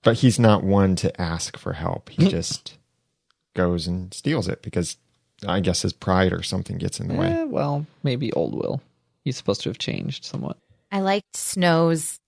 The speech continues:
Speaker 3: kind of the very last line of her kind of monologue there,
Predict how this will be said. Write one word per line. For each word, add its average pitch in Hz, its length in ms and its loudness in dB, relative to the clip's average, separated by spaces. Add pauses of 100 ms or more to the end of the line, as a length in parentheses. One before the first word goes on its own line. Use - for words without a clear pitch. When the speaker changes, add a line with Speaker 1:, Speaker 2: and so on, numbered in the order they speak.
Speaker 3:
kind 165 180 -2
of 156 100 0
the 156 80 0
very 151 640 4
last 143 640 -2 (120)
line 143 500 2
of 139 200 0 (100)
her 135 420 2 (420)
kind 151 120 -4
of 139 100 -4
monologue 143 760 2
there, 147 380 -2